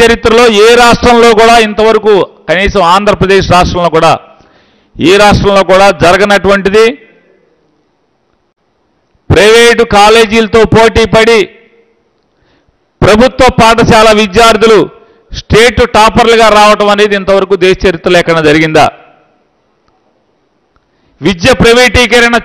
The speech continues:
చెందిన తర్వాత ప్రైవేటు పాఠశాలలతో పోటీ పడి ప్రభుత్వ పాఠశాల విద్యార్థులు, విద్యార్థిని విద్యార్థులు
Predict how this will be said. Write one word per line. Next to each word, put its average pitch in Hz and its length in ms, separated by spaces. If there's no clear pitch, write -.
చెందిన 233 260
తర్వాత 220 600
ప్రైవేటు 247 380
పాఠశాలలతో 214 880
పోటీ 208 400
పడి 202 340
ప్రభుత్వ 220 520
పాఠశాల 208 560
విద్యార్థులు, 214 580
విద్యార్థిని 208 580
విద్యార్థులు 190 580